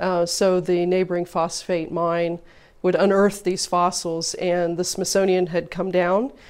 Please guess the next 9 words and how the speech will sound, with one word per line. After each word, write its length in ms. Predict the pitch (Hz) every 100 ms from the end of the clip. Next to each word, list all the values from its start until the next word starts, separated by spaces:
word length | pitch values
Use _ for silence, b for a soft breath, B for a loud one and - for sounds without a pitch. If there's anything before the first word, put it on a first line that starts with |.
| B B
in 200 | 185 180
the 200 | 175 175
mid, 380 | 180 185 160 -
early 260 | 196 190
seventies, 560 | 185 - 180 190 208 196
late 180 | 180 180
sixties, 460 | - 175 - 185
early 220 | 175 170
seventies, 540 | 170 165 165 180 196